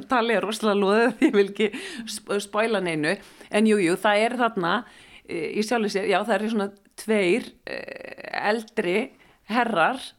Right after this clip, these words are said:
hérna, settir yfir kvennalið Aftureldingar, ung-, í, í, ungar konur og, hérna, og svo er þetta náttúrulega bara alveg rosalegt klass þar á milli og margt,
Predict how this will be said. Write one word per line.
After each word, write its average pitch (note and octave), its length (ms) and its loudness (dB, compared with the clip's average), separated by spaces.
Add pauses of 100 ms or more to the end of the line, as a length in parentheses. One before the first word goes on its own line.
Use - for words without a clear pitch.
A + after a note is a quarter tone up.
hérna, G#3 840 0 (160)
settir A3+ 540 -2
yfir A3 280 0
kvennalið G#3+ 680 -2 (240)
Aftureldingar, G#3 880 -2
ung-, G#3+ 300 -4
í, - 160 -8
í, - 420 -8
ungar G#3 360 -4
konur F3+ 440 -2 (560)
og, F#3 260 -6
hérna, G3 680 -2 (180)
og F#3+ 200 -6
svo A#3 180 0
er G3+ 160 2
þetta G3 160 -4
náttúrulega G3 280 -4
bara F#3+ 120 -4
alveg G3+ 200 0
rosalegt G#3+ 760 -2 (280)
klass - 400 -4
þar G#3 240 0
á - 40 -2
milli G3+ 480 0
og G3 220 0
margt, - 460 -4